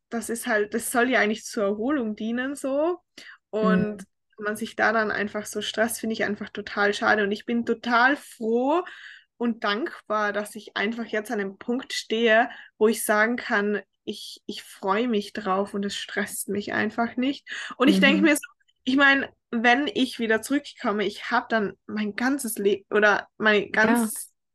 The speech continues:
Speaker 1: die ganze restliche Zeit habe ich dann noch meine Routinen so. Das ist
Speaker 2: Ja.
Speaker 1: ein Monat. Ich meine, was ist ein Mo-, ein Monat klingt vielleicht viel jetzt so,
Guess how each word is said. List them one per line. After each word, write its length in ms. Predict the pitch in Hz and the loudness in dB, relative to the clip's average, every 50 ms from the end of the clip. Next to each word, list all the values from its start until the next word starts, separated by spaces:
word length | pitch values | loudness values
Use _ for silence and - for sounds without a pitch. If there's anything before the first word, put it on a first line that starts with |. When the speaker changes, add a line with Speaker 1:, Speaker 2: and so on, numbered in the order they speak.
| _ _ - | _ _ -6
Speaker 1:
die 200 | 240 233 - - | -6 -6 -4 0
ganze 340 | - 233 269 370 - 359 285 | 0 2 2 2 0 0 2
restliche 420 | 285 - - - 311 285 302 277 | 2 0 2 0 -2 -2 -2 -2
Zeit 200 | - 330 285 311 | 0 0 0 2
habe 160 | 311 269 277 294 | 2 0 0 -2
ich 100 | 277 - | -4 -4
dann 140 | 233 226 | -6 -4
noch 140 | 220 226 226 | -4 -4 -4
meine 240 | 240 220 214 214 220 | -4 -4 -4 -2 -2
Routinen 520 | 220 226 214 - - 254 254 254 247 254 | -2 -2 -4 -6 -8 -8 -6 -4 -6 -4
so. 180 | 240 - 208 214 214 - - - - | -2 -2 -2 -2 -2 -8 -14 -16 -4
Das 160 | - 240 233 | -2 0 2
ist 160 | - 190 185 185 | 4 4 4 4
Speaker 2:
Ja. 120 | 185 190 | 2 2
Speaker 1:
ein 180 | 208 240 262 262 | 2 2 2 0
Monat. 80 | 262 - _ _ - - - | -2 -4 _ _ -10 -6 -6
Ich 140 | - - - | -6 0 2
meine, 200 | 226 226 226 - - - - - | 2 2 2 0 -6 -14 -18 -8
was 300 | - 196 226 294 - - | 0 2 4 4 4 0
ist 200 | 247 - - - _ | -2 -4 -4 -4 _
ein 320 | - 208 220 240 262 262 | 2 4 4 4 2 2
Mo-, 180 | 247 240 226 - - | 2 0 0 0 0
ein 200 | 220 226 254 294 | 2 2 2 2
Monat 380 | 277 247 247 247 226 202 - - | 0 0 0 0 -2 -2 -4 -6
klingt 340 | - - 240 233 233 233 - | -8 -4 -2 -2 -2 -4 -4
vielleicht 380 | - 208 185 175 185 - - | -4 -4 -2 -2 -2 -4 -10
viel 320 | - - - 220 233 240 233 | -18 -14 -6 -4 -2 0 0
jetzt 340 | 196 180 180 190 - - - | 0 -2 -2 -4 -8 -6 -2
so, 340 | 202 196 190 208 233 262 | 0 2 2 2 0 0